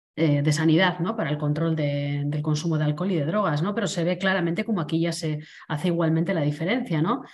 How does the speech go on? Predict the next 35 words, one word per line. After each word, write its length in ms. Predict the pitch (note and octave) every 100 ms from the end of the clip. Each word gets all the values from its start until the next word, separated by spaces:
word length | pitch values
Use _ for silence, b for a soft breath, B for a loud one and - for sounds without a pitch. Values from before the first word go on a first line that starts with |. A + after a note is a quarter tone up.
| B B B B -
Eh, 360 | F3+ F3 E3+ E3+
en 140 | G3
él 180 | G#3+ G#3
dice, 240 | G3+ G3
"Tu 100 | E3
consum-, 540 | F3+ F3 - G#3+ G3+ -
su 140 | G3
consumo 340 | F#3 F3+ G#3
continuado 640 | G#3 F#3+ G3 G3 G#3 A3+ F#3
ocasiona 480 | E3 D3+ F#3 F3+ F3+
daños 360 | F3+ F3 F3
físicos 500 | - B3+ A3 E3 D3+
y 60 | D#3+
genera 640 | D3+ D3+ E3 E3+ E3 D#3+ D#3+
conflictos, 560 | D#3+ E3 E3 F3 -
eh, 460 | F3+ F3 F3 F3 F3 B B B
eh, 160 | F#3 F#3
familiares", 580 | G3 A3 A#3 A3+ C#4 -
pero 160 | G3 E3+
en 100 | F3
ella, 180 | F#3
sin 200 | F#3 G3
embargo, 320 | F3+ F#3 F#3 F#3
dice, 240 | E3+ F3
"Tras 220 | D#3 E3+
su 120 | -
consumo 480 | F#3+ G#3+ G#3 A3 A3+
se 140 | A#3 G#3+
constata 420 | F3+ E3+ F3+ G3
un 80 | F#3
mayor 240 | F3+ F#3
número 260 | F#3+ G3 F#3
de 80 |
relaciones 460 | D3+ D#3 D3 F3 F3
sexuales 480 | A3+ - G3+ A3